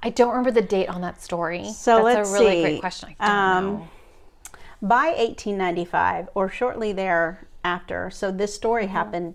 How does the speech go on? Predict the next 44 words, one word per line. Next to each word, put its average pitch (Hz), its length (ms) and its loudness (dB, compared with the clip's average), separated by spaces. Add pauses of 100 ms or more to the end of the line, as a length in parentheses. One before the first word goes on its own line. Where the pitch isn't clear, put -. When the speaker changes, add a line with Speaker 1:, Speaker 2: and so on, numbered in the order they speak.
Speaker 2:
in 185 120 -4
about 175 280 -4
eighteen - 320 -10
ninety-five, - 400 -10
Speaker 1:
The, 220 100 2
Speaker 2:
but - 80 8
Speaker 1:
oh, 240 80 12
this 220 140 4
first 240 220 0
story - 240 -2
I 151 60 -4
told. - 220 -4
Speaker 2:
Uh-huh. 170 160 -2
Speaker 1:
Yes, - 380 0
yeah, - 160 -8
that - 160 -6
one. - 100 -6
Speaker 2:
So 247 200 6
I'm 269 180 2
Speaker 1:
Mm-hmm. 294 80 -4
Speaker 2:
thinking 240 440 -4
shortly 294 500 -2
thereafter, 175 840 -2 (360)
um, 180 500 2 (1120)
and 190 240 -2
why 190 220 2
I, 156 200 -4
I 170 140 -2
think 294 300 0
he, - 200 -10 (280)
he 196 260 -8
shows 190 340 -4
up - 140 -4
somewhere 151 300 -10
else. - 220 -14
So 185 160 -6
Speaker 1:
Mm-hmm. 170 100 -10
Speaker 2:
he 269 500 -2
and 226 140 -4
his 247 200 -4
family 170 540 -2 (360)
have 208 200 0
moved 202 260 -2
to 202 80 -8